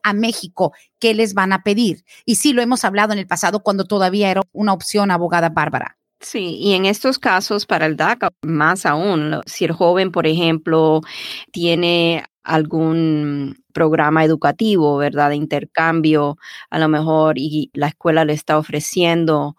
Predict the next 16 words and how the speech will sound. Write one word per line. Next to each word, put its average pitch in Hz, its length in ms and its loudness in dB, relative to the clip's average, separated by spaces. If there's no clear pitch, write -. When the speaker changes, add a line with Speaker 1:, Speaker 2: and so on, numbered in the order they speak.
Speaker 2:
que 190 80 0
él 151 80 0
sea 156 260 -2
una 160 220 0
de 160 80 4
las 147 100 0
personas 156 500 -4
que 165 120 -6
pueda 165 420 2
ir 185 400 2
a 147 300 -4
este 151 600 -4
programa 151 420 0
educativo 147 600 -4
de 151 80 -2
intercambio. 160 720 -2